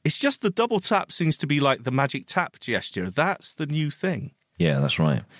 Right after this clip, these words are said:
Speaker 2: Although,
Speaker 1: Um,
Speaker 2: wh-, what's
Speaker 1: mm.
Speaker 2: quite nice about it is people will now know what double tap means.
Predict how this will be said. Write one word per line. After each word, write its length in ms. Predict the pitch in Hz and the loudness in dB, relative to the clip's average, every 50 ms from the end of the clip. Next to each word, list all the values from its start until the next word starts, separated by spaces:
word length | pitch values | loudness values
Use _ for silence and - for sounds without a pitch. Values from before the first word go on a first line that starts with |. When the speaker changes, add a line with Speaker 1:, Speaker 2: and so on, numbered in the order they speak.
| - - - - - | -20 -20 -18 -2 0
Speaker 2:
Although, 260 | 135 135 160 143 110 | 2 4 6 4 4
Speaker 1:
Um, 80 | 110 104 | 4 2
Speaker 2:
wh-, 140 | 113 123 123 | 0 2 2
what's 160 | 156 147 117 | 4 2 2
Speaker 1:
mm. 40 | 92 | 2
Speaker 2:
quite 160 | - 120 92 | 2 2 4
nice 300 | 87 90 104 170 - - | 4 4 4 4 4 2
about 300 | - 85 - 65 62 - | 0 0 0 0 2 2
it 160 | 95 76 - - - - _ _ _ - | 2 0 0 -4 -12 -20 _ _ _ -4
is 100 | 98 - | -4 0
people 280 | - 135 120 - 127 | 0 0 0 2 2
will 140 | 117 110 107 | 2 4 4
now 200 | 107 104 107 110 117 | 6 6 6 6 6
know 120 | 117 120 | 6 6
what 140 | 135 - - | 4 4 4
double 260 | - 135 185 262 277 | 2 2 2 2 0
tap 260 | - - - 101 - - | 2 2 2 2 2 2
means. 440 | 78 78 64 55 50 - - - | 0 0 0 0 -2 -2 -4 -4